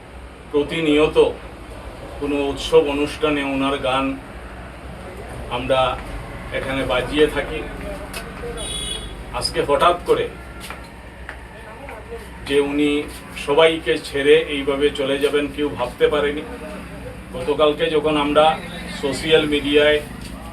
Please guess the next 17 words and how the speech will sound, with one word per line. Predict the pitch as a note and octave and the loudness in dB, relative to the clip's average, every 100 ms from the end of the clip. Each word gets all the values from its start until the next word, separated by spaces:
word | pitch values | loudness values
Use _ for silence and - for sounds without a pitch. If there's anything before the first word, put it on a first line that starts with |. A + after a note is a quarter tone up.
| - - - | -12 -12 -6
ধীরে | C#3 D#3 | -2 -2
ধীরে | D3+ D3+ D3 | 2 4 4
খবরগুলা | C3+ C3+ C#3 D3 D3 | 2 -2 0 4 4
প্রকাশ | D3 C3+ D3+ D3+ - - - - - - - - - - - D3+ | 4 4 6 4 2 -8 -12 -12 -14 -14 -16 -16 -16 -16 -4 2
হচ্ছিল, | D#3 D#3 C#3+ A2 - | 2 2 -4 -4 -4
তখন | C3+ D3+ | 0 2
বিশ্বাস | C#3 C3+ F#3 E3 D#3+ | 0 -2 2 4 2
হচ্ছিল | D3+ D#3 D3 | -4 0 2
না | C#3 C3 - - - - - - - - - | 2 -2 -6 -16 -16 -16 -16 -16 -16 -16 -8
যে | C3+ | -6
জুবিন | C3+ C3 C#3 C#3+ | -6 -6 -4 0
গার্গ | C#3+ C#3 C#3 - - - - - - - - | 2 2 0 -8 -16 -16 -16 -16 -16 -14 -12
আমাদেরকে | - - D3 C#3 C#3 C3 | -8 -4 -2 0 -2 -4
ছেড়ে | C3 B2+ B2+ - - - - - | -6 -4 -6 -8 -12 -14 -14 -4
এইভাবে | D3 D3+ D#3 D3+ | 0 4 4 4
চলে | - B2+ B2 | -2 -4 -4
যাবেন। | B2+ | -4